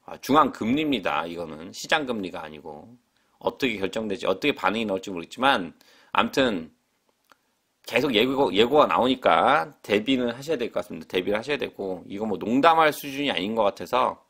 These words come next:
아무튼 그렇습니다. 예. 자, 다음 뉴스. 만 이천 명 미만의 유학생이 뉴질랜드에 남아 있습니다.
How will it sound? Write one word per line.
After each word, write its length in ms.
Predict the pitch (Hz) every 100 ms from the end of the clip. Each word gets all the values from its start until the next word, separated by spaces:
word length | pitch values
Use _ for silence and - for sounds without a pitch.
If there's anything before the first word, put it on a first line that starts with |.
| _ _ _
아무튼 240 | 123 117 120
그렇습니다. 680 | 156 160 147 127 113 113 104
예. 340 | 95 95 95 - _ _ _ _ _ - _ - - _ _ _ _ _ _ _ _ _ _ _ _ _ _ - -
자, 280 | 131 117 -
다음 240 | 139 160
뉴스. 300 | 143 107 -
만 540 | 82 98 143 151 143 185
이천 540 | 196 - - 202 190
명 240 | 185 175
미만의 460 | 147 131 123 123 113
유학생이 540 | 104 101 - 85 85
뉴질랜드에 520 | 90 117 127 120 139 151
남아 220 | 107 90
있습니다. 580 | - 87 76 71 73